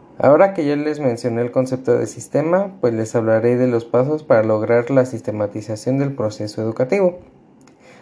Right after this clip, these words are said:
Como primer paso, tenemos que identificar las necesidades del estudiante.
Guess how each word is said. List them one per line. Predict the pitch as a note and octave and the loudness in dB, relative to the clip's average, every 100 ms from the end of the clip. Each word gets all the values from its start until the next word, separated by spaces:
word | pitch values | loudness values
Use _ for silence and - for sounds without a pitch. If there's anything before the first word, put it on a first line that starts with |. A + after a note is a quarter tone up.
| - | -14
Como | - A2 A2 | -4 0 0
primer | - A#2 C#3 E3 | 0 4 4 4
paso, | F3 E3+ E3+ F3 - | 4 4 4 2 0
tenemos | C3+ B2 C3+ C#3 | -2 2 0 0
que | C3+ | -4
identificar | B2+ C3 B2+ A#2 G#2+ - A2 | 0 -2 -2 -8 -6 -4 0
las | A2+ | 0
necesidades | A#2+ G#2+ G#2+ - A2 G#2 G#2+ | -2 -4 -8 -8 -2 -2 -2
del | A2 A2+ | -4 -2
estudiante. | A#2+ - C3+ D#3+ F3 E3+ D#3 | -4 -2 2 4 4 2 -6